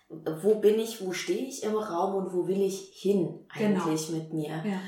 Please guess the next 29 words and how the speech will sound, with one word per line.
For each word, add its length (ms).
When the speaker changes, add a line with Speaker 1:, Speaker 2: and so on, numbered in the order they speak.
Speaker 1:
Ne? 280
Und 240
das, 420
äh, 320
in 100
einer 220
gewissen 420
achtsamen 760
Form. 540
Und 160
Tanzen 380
ist 240
für 80
mich 480
letztlich 500
auch 200
etwas 440
wahnsinnig 520
Achtsames, 840
mit 240
mir, 400
mit 240
meiner 300
Umwelt 400
umzugehen, 720
immer 260
wieder 200
ein 100
Erforschen 720